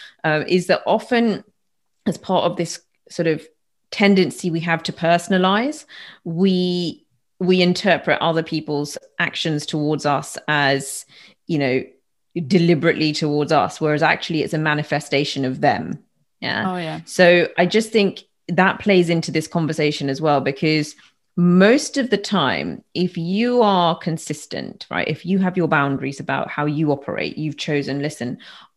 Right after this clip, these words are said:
Speaker 1: I'm always going to be, these are, these are my boundaries. This is how I wanna operate in the world. I wanna be fair. These are my values. This is how I want to treat people. This is how I, you know, this is how I am gonna go forth in the world."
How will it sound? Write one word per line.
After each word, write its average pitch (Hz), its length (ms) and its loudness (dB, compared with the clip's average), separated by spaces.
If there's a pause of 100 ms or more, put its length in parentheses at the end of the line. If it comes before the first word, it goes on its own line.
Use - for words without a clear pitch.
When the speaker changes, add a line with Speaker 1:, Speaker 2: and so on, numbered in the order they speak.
Speaker 1:
I'm 214 280 4
always 196 360 4
going 151 280 0
to 151 100 -6
be, 139 480 -4 (440)
these 220 240 0
are, 240 80 4
these 208 320 0
are 185 60 4
my 160 500 2
boundaries. 139 640 -2
This - 160 -14
is 185 100 -16
how 170 460 -4
I 175 140 4
wanna 160 280 0
operate 147 360 -2
in 143 80 -2
the 139 80 -2
world. 131 360 0
I 156 100 0
wanna 160 280 0
be 143 200 -6
fair. 196 600 6
These 165 240 -2
are 147 60 0
my 139 180 -2
values. 165 600 2
This 151 100 -8
is - 60 -12
how 147 140 -2
I 143 80 0
want 127 240 -4
to - 80 -14
treat - 280 -4
people. 175 220 -4
This 156 120 -4
is - 40 -14
how 143 180 0
I, 135 160 0 (340)
you 151 80 -4
know, 143 180 0
this 196 200 -2
is 214 140 -2
how 190 140 0
I 165 180 0
am 160 160 0
gonna 147 160 0
go 147 300 2
forth 147 460 -4
in 143 160 -4
the 139 80 -6
world." 143 400 -2